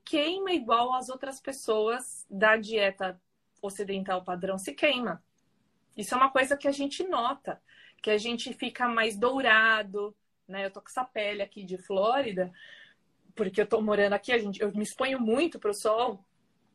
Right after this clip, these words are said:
mas antigamente a minha pele ficava aquele vermelho, rachava, soltava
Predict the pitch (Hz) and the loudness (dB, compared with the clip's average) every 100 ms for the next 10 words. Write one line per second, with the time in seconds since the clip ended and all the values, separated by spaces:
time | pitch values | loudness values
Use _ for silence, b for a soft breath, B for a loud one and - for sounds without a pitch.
0 | - 233 247 247 - 226 226 254 220 208 | -10 0 2 0 2 4 4 4 2 2
1 | 208 302 285 220 208 208 220 240 247 247 | 0 -2 -2 -2 -2 -2 -2 0 -2 -2
2 | 254 220 254 247 226 220 220 208 190 185 | -8 -4 -4 0 2 4 4 4 0 -2
3 | b b b _ - 226 214 - - 233 | b b b _ -2 0 0 -6 0 2
4 | 226 220 202 180 196 - 214 - 208 208 | 2 0 -2 -10 -14 -10 -12 -8 -8 -8